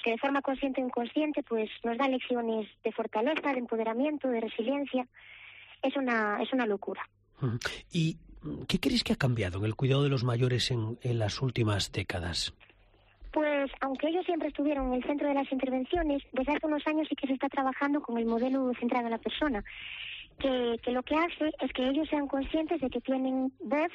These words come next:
Speaker 1: voto y opiniones. Eh, por decirlo de alguna forma así un poco más coloquial, la intención de este modelo es que la vida en el centro sea una parte positiva de su historia de vida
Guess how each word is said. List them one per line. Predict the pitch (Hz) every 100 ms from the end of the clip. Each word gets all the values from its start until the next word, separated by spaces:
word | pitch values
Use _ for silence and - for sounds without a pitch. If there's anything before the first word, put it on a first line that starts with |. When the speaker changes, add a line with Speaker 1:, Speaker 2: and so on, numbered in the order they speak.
| -
Speaker 1:
voto | 233 269 370
y | 311 220 208
opiniones. | 202 214 233 277 196 185 - - - - - - - -
Eh, | 254
por | 247 269
decirlo | 269 320 311
de | 311
alguna | 302 285
forma | - 285 269
así | 269 269
un | 254
poco | 262 254
más | 254
coloquial, | 254 254 - 311 285 - -
la | 254
intención | 254 269 320
de | 311
este | 311
modelo | 294 302 359 320 - -
es | 254
que | -
la | 277
vida | 277 311
en | 294
el | 285
centro | 277 359 302 277
sea | 294
una | 294
parte | 285 311 302
positiva | 277 262 247 240 202
de | 202
su | 202
historia | 214 - 233 214
de |
vida | 208 202 185